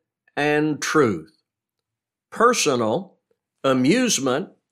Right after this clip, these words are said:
is nowhere in these words of Christ. Worship is about God,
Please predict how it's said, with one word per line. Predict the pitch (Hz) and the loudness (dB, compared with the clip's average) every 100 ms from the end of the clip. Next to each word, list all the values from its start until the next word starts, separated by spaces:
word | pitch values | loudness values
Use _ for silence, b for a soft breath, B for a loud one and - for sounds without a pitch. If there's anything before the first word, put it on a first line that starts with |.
| _ _ _ - | _ _ _ 0
is | 151 120 | 0 4
nowhere | 160 202 190 214 202 | 6 6 6 4 4
in | 240 254 | 2 0
these | 170 143 117 | 0 0 0
words | 113 131 117 95 107 | 0 2 2 -2 -8
of | 85 - | -8 -4
Christ. | 120 92 71 - - _ _ _ _ _ _ _ _ | -2 -2 -4 -12 -20 _ _ _ _ _ _ _ _
Worship | 131 208 254 - 185 180 | -2 0 2 2 0 2
is | 170 175 | 2 2
about | 156 156 160 139 | 2 2 0 -2
God, | 160 208 147 92 71 | 0 0 0 -4 -8